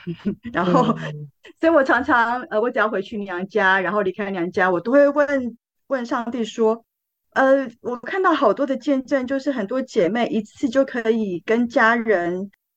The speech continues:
Speaker 2: 恢复关系，然后我觉得我自己怎么那么迟钝，我一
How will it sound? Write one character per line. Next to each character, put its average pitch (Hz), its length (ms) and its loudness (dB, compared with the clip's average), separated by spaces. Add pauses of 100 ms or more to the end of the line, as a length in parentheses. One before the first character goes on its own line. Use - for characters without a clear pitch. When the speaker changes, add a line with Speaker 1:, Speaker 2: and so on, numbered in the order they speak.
(180)
Speaker 2:
恢 302 180 4
复 285 220 0
关 240 260 2
系， 226 480 -8 (220)
然 269 100 -2
后 440 180 0
我 311 80 4
觉 311 200 -2
得 330 440 2
我 277 120 0
自 - 180 -6
己 277 140 -8
怎 214 180 -4
么 214 80 -2
那 339 80 0
么 311 140 4
迟 220 300 -8
钝， 220 300 2 (120)
我 233 140 2
一 - 40 -12